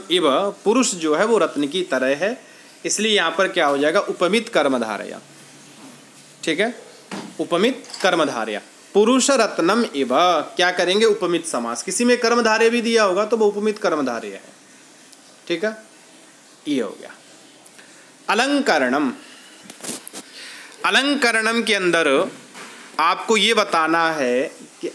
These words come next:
अलंकरणम में कौन सा प्रत्यय है। आप लिख के comment कीजिएगा, प्रत्यय क्या है, अलंकरणम के अंदर क्या प्रत्यय, ये आपको बताना है। ठीक है, और बताइएगा ज़रूर,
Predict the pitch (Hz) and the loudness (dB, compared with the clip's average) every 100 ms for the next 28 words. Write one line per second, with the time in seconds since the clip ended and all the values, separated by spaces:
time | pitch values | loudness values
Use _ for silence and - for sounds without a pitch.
0 | - 170 202 208 180 160 170 175 202 202 | -2 0 0 0 0 2 0 0 0 0
1 | 156 160 165 190 185 135 123 - 110 101 | 0 0 0 -2 -2 -4 -6 -8 -14 -14
2 | - - - - - - - - - - | -20 -20 -20 -20 -20 -20 -20 -20 -12 -2
3 | 139 139 147 - - 151 143 165 170 170 | -2 -2 -4 -4 -6 -2 0 -2 -4 -2
4 | 180 170 196 196 214 - - - - - | -2 0 0 0 -2 -8 -20 -20 -20 -20
5 | - 180 180 208 170 127 117 - 160 202 | -8 -4 -4 -4 -2 -2 -2 -2 0 0
6 | 208 180 170 196 202 160 123 127 185 220 | 2 2 4 2 2 0 0 0 0 -4
7 | - - - 170 131 104 - 120 175 190 | -12 -20 -2 0 0 -6 -10 -4 0 0
8 | 151 - 107 101 - - - - - - | 0 -4 -6 -8 -12 -14 -18 -20 -20 -20
9 | - - 156 175 202 - - - - - | -20 -8 -6 -4 -6 -10 -20 -20 -20 -20
10 | - 151 185 180 180 190 226 240 240 233 | -4 0 2 2 2 2 4 4 4 4
11 | 233 190 123 | 4 2 0